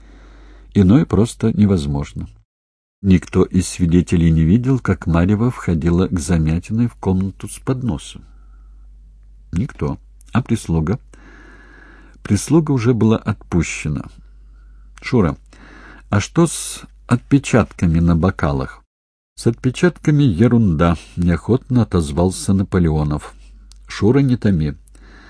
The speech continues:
И на том, на другом бокале отпечатки пальцев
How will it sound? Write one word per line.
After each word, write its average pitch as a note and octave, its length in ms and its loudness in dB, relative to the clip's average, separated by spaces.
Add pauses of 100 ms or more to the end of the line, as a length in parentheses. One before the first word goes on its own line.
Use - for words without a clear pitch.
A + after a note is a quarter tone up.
(500)
И A#2 120 6
на C#3 120 6
том, E3+ 260 2
на C3+ 120 6
другом G#2+ 500 4
бокале C#3+ 460 2
отпечатки - 800 -2
пальцев G#2 580 0